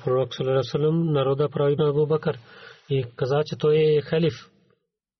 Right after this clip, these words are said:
Хаджа Сахиб каза, че ние трябва да правим бейт на един човек. И за това място, Хазрат Молви Сахиб,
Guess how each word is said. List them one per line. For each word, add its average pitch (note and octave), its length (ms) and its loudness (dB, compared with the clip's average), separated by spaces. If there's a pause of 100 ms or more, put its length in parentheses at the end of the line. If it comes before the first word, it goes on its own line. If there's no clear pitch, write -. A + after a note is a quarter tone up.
(760)
Хаджа B2 160 0
Сахиб A#2+ 240 -4
каза, C#3 320 -2
че D3+ 120 -4
ние C#3 240 0
трябва C#3+ 380 -2
да F#3 160 -8
правим C#3+ 280 -2
бейт C#3+ 300 -2
на C#3+ 140 2
един D3 200 0
човек. - 440 -2 (2000)
И C3 80 -2
за B2 200 0
това C#3 220 2
място, B2+ 600 -2 (120)
Хазрат B2+ 200 -4
Молви B2 320 -2
Сахиб, D3 380 -4